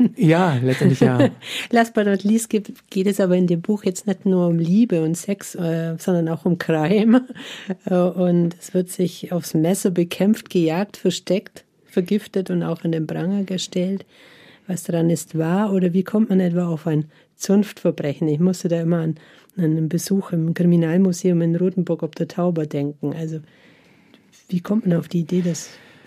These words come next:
Speaker 1: ein Fleischer dann
Speaker 2: Ich kann Ihnen gar nicht genau sagen, wie konkret ich drauf gekommen bin. Es war,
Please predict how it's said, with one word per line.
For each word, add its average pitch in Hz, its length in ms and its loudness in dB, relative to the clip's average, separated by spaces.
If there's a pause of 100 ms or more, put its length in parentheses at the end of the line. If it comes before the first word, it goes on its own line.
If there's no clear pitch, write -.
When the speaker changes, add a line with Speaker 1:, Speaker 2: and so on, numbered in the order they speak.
Speaker 1:
ein 175 60 -4
Fleischer 175 720 -2
dann 170 500 -2 (600)
Speaker 2:
Ich - 220 -4
kann 131 200 2
Ihnen 143 160 6
gar 127 140 2
nicht 139 160 2
genau 131 240 2
sagen, 131 580 0 (300)
wie 165 240 -2
konkret 127 400 0
ich 147 80 -6
drauf - 220 -6
gekommen 101 320 -4
bin. 101 140 -2
Es - 140 -6
war, 120 200 0